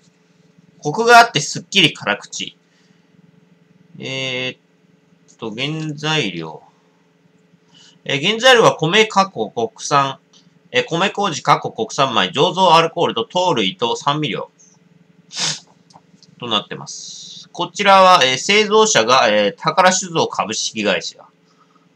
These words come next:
となってます。これ、これね、あのー、これ料理酒用に持ってたんだわ。<laughs> ちょうど。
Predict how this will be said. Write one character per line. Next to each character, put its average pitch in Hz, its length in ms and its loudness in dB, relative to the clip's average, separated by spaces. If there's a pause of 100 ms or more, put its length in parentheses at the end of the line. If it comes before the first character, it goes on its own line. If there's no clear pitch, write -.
(260)
と 135 120 -8
な 117 120 2
っ - 120 -10
て - 80 -10
ま 69 100 -14
す。 - 480 -18 (320)
こ 185 80 -2
れ、 233 100 2
こ 220 120 0
れ 220 80 4
ね、 175 280 4
あ 95 100 0
の 95 360 -6 (920)
ー、 - 20 -20
こ 165 100 2
れ 156 60 -2
料 220 240 8
理 262 80 4
酒 269 140 0
用 240 180 6
に 208 160 6
持 190 160 2
っ 220 60 2
て 214 120 -2
た 104 120 -2
ん 87 60 -10
だ 82 120 -6
わ。 - 100 -12 (240)
<laughs> - 240 -20
ち - 120 -6
ょ 131 240 2
う - 20 -2
ど。 113 180 2